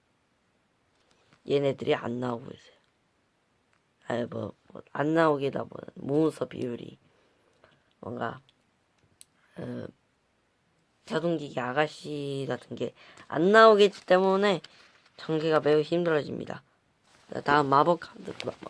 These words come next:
하지. 자, 데이지 분쇄가 준비된 이미지죠. 자, 이미지 한 장.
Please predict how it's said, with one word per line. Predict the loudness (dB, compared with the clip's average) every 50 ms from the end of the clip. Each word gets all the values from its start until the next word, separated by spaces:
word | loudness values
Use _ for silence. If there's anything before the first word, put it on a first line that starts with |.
| -16 -14 -16 -16 -16 -16 -20 -18 -18 -18 -16 -14
하지. | -14 -14 -14 -12 -10 -10 -8 -8 -10 -14 -16 _ _ _ _ -20 -20 -20 -20 -20 -20 _ -20 _ _ _ _ -16 -6
자, | 0 4 6 8 10 10 10 10 8 6 4 0 -8 -16 -20 _ _ _ _ _ _ _ _ _ -20 -20 -20 _ -10
데이지 | -6 -2 -2 0 -2 -2 -6 -4 -2 -2 -2 -4
분쇄가 | -4 -6 -6 -6 -6 -6 -6 -6 -4 -4 -4 -6
준비된 | -6 -10 -14 -14 -12 -12 -12 -14 -14 -14 -14 -16 -14 -12 -10 -10 -10 _ _ -20
이미지죠. | -20 -20 -20 -20 -20 -20 -20 -20 -20 _ _ _ _ _ -20 -20 -20 -20 -20 _ _ -20 -20 -20 -20 -20 _ _ _ -20 -20 -20 -20 -20 -20 -20 -20 -16
자, | -10 -4 -2 0 0 -2 -2 -6 -10 -18 -20 _ _ _ _ _ _ _ _ _ _ _ _ _ -20 -20 -20 -20 -20 -20 -18 -14
이미지 | -14 -14 -14 -16 -18 -20
한 | -20
장. | -20 -20 -20 _ _ _